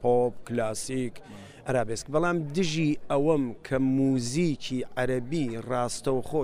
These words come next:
یان ئاوازی عەرەبی ڕاستەوخۆ بیهێنن، دەق و دەق شعری کوردی یان هۆنراوەی کوردی بنێنە سەری و پاشان بیدەن بە کچی بەستە زمان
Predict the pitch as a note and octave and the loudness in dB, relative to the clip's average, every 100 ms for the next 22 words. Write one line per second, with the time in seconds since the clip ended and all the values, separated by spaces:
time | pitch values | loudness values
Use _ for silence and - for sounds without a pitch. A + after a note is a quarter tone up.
0 | A#2+ C3 B2+ - B2+ C3+ D3+ B2+ B2+ - | 0 -2 -4 -4 0 2 2 0 -4 -4
1 | B2 B2+ C#3+ B2+ A#2+ B2 - C#3 B2+ - | -2 -2 0 -2 0 -2 -2 -2 0 2
2 | D3+ B2 C#3 G3 B2+ B2+ B2+ B2+ G3+ - | 2 2 0 2 2 0 -2 2 2 4
3 | D#3+ D3 G3+ - - - - - G3+ F3 | 2 2 0 0 -8 -18 -12 -4 -2 0
4 | D3+ - C#3 D3+ C3+ B2+ B2 C3 C#3 E3 | 0 0 -2 -2 -2 -2 -2 0 2 0
5 | - C#3 D3+ D3 D3+ C#3 B2+ - F#3 F#3+ | 0 -2 0 2 2 2 0 0 2 4
6 | F#3 - - - E3+ E3 D#3 D3+ F#3 D3 | 4 0 -8 -4 -2 0 0 0 0 2
7 | C3+ B2 C3 - - F#3 D#3+ C3 C3 - | 2 2 -2 -2 -4 -2 -2 0 -2 0
8 | D3 B2+ B2 C#3 D#3+ C3+ | 2 2 4 6 8 6